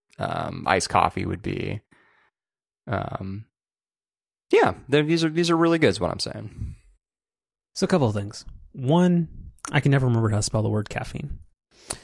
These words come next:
Speaker 2: Um, but also, yeah, I was trying to look this up because, yeah, I, so I've had these multiple times, so I'll, I'll also give a review. They're good to start, but I burned out on 'em pretty quick, where, um,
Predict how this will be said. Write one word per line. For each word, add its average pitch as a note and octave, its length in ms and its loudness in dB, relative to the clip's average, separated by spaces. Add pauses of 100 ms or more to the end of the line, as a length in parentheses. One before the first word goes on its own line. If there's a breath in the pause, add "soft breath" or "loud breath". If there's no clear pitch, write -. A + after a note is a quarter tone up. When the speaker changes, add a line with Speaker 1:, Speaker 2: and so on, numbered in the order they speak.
(300 loud breath)
Speaker 2:
Um, G#2+ 560 2 (300)
but C#3 100 4
also, C#3+ 340 4
yeah, B2 100 2
I A#2 40 2
was - 60 -2
trying E3 140 4
to - 20 2
look D3+ 140 0
this - 180 0
up G#2+ 260 -2
because, A#2+ 240 2
yeah, A2+ 160 2
I, C#3 280 0
so E3+ 140 2
I've D3+ 100 4
had G3+ 180 2
these A3+ 180 0
multiple D#3+ 220 0
times, A2 260 0
so - 60 0
I'll, A#2 160 4
I'll A2 200 4
also G#2 260 0
give G#2 180 -2
a G#2 60 -4
review. A2 340 -4 (960 loud breath)
They're D3 260 0
good G#3 420 0
to C4 80 0
start, C#3+ 500 0
but B2+ 100 -2
I A#2 80 4
burned A2+ 400 2
out G#2+ 240 2
on G#2+ 120 2
'em G#2+ 120 0
pretty A2+ 240 0
quick, - 400 -2 (240)
where, A2 420 4
um, G#2 540 -2